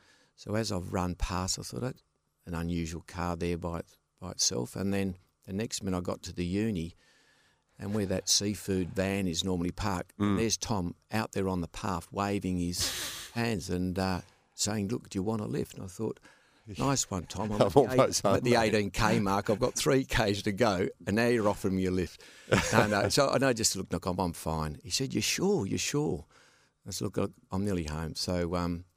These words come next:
Speaker 1: uh, yeah, so that, that got home,
Speaker 2: But
Speaker 1: got
Speaker 2: that,
Speaker 1: all the
Speaker 2: that's not
Speaker 1: rubbish out of
Speaker 2: normal
Speaker 1: there.
Speaker 2: behaviour to
Speaker 1: No,
Speaker 2: most
Speaker 1: maybe
Speaker 2: people,
Speaker 1: not.
Speaker 2: John.
Speaker 1: But, um, and then <laughs> by that stage, my, I sort of quickly caught up with everyone else, like it wasn't, um, hadn't done anything silly. Uh,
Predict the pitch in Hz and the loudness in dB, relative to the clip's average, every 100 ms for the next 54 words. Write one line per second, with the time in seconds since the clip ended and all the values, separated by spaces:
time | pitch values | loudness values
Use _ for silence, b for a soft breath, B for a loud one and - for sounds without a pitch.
0 | _ _ _ _ - 104 107 104 - 175 | _ _ _ _ -10 -6 -4 -6 -4 0
1 | 190 - 156 185 - 170 - - 160 104 | 2 2 2 0 0 -2 -4 2 2 4
2 | 127 139 135 127 B B B B B B | 2 4 2 -4 B B B B B B
3 | 117 123 113 110 151 117 117 117 107 98 | 2 2 4 4 4 4 4 6 4 4
4 | 90 85 92 87 85 135 135 135 143 127 | 4 4 4 2 2 4 4 4 2 2
5 | 85 95 - 110 107 - 110 113 110 B | 2 0 2 2 2 4 4 4 0 B
6 | B - 127 147 143 - - - 131 143 | B 2 4 6 4 2 0 0 0 2
7 | - - 113 92 104 98 B B 165 B | 0 0 0 0 -2 -2 B B -18 B
8 | B 110 - 104 92 127 - 98 - 107 | B -2 0 0 0 -2 -2 -8 -2 -2
9 | 101 - 95 101 98 98 98 98 92 - | -2 -2 0 0 0 -2 0 0 -2 -2
10 | 98 95 92 101 98 95 - 95 95 92 | -4 -4 -4 -4 -2 -4 -4 -2 -2 -2
11 | 90 b b b b b 107 87 90 90 | -6 b b b b b -8 -4 -2 -2
12 | 87 80 - 110 160 - _ - 95 | -2 -2 0 0 -2 -6 _ -6 0